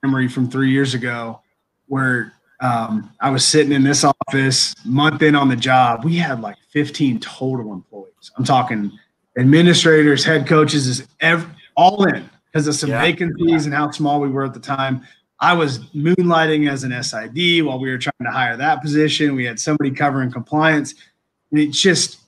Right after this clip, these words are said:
Speaker 1: you gotta have bodies, right? You gotta have good people, certainly. You gotta have talent. But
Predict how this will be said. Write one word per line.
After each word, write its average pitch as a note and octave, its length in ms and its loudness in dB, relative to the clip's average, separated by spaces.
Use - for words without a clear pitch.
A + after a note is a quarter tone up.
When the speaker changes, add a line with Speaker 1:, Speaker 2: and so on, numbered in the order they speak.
Speaker 1:
you D3+ 140 -4
gotta F3+ 340 2
have B2 240 0
bodies, G#2 480 -4
right? B2 160 -6
You E3 80 0
gotta D#3 160 0
have A#2 120 -10
good F3+ 220 4
people, C3 360 -4
certainly. B2+ 360 -4
You A#2 80 -10
gotta C3 140 -4
have G#2 100 -12
talent. B2 560 -6
But A#2 180 -14